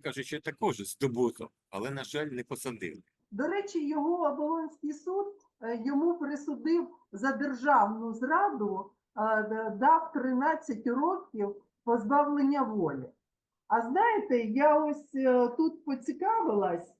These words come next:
Speaker 2: м, і от громадянину, який уже зараз був осуджений, е, за державну зраду, зберігання,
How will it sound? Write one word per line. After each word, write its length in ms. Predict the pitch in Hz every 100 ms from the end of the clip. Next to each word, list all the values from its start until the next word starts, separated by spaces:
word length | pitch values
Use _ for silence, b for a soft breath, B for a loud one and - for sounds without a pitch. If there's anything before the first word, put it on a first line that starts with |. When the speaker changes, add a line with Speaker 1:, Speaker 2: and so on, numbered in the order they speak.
| -
Speaker 2:
м, 320 | 226 233 202 - _ -
і 120 | 240
от 160 | 294 294
громадянину, 1400 | 269 262 254 302 294 302 269 294 330 466 415 220 160 - - _
який 640 | 226 254 254 311 302 269
уже 300 | 247 233 277 240
зараз 440 | 285 226 202 196 190
був 260 | 240 214
осуджений, 960 | 220 226 311 285 180 175 185 175 160 147
е, 60 | - _ _ - 208 208 208 202
за 260 | 247 220 196
державну 720 | 262 262 381 392 349 320 302 - -
зраду, 720 | 202 240 240 240 214 185 180 190
зберігання, 1080 | 196 254 311 339 302 370 349 339 269 269